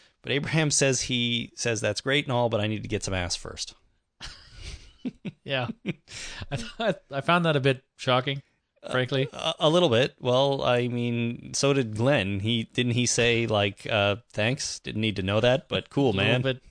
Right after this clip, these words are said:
Speaker 2: too much information.
Speaker 1: <laughs> Yeah. Um, and then speaking of shocking, we cut immediately to Abraham and Rosita having sex.
Speaker 2: Yeah, they each were getting some ass, I guess.
Speaker 1: I,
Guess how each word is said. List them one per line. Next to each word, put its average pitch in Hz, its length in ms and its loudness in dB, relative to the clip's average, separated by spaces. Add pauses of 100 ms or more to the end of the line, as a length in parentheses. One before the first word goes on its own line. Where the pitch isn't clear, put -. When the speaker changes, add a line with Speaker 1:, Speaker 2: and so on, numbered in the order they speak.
(440)
Speaker 2:
too 131 140 -6
much 131 200 -2
information. 120 680 -6
Speaker 1:
<laughs> - 60 -20
Yeah. 156 140 -2 (840)
Um, 120 520 0
and 131 140 -2
then 147 120 0
speaking 160 320 -6
of 143 80 -4
shocking, 135 400 0
we 117 80 0
cut 139 200 0
immediately 131 600 0
to 123 280 -2
Abraham 127 460 -2
and 123 160 -2
Rosita 123 380 0
having 127 260 -2
sex. - 560 -2 (1040)
Speaker 2:
Yeah, 175 220 4
they 131 260 2
each 156 340 -2
were 139 180 2
getting 110 260 0
some 107 180 -2
ass, 92 340 -2 (140)
I 110 80 -6
guess. 95 300 -6 (120)
Speaker 1:
I, 110 140 -4